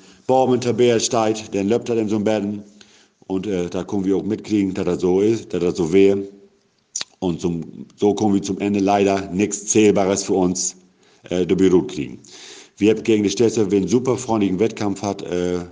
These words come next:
hat A super loben. Da kann man sich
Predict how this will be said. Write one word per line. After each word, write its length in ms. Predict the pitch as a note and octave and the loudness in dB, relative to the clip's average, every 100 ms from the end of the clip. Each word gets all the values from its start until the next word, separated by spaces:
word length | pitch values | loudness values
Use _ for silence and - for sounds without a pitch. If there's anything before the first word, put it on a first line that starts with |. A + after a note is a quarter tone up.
| - | -14
hat 200 | E2 - | -14 -4
A 220 | F#2+ G#2 | 0 2
super 260 | F#2+ G2 G#2 | 0 -2 0
loben. 440 | G2 G#2 F#2+ G2 F#2+ - - - - _ _ | 2 2 0 -6 -10 -20 -20 -20 -20 _ _
Da 100 | - | -10
kann 200 | E2+ G2+ | -6 -2
man 100 | F#2+ | -2
sich 140 | F2+ | 0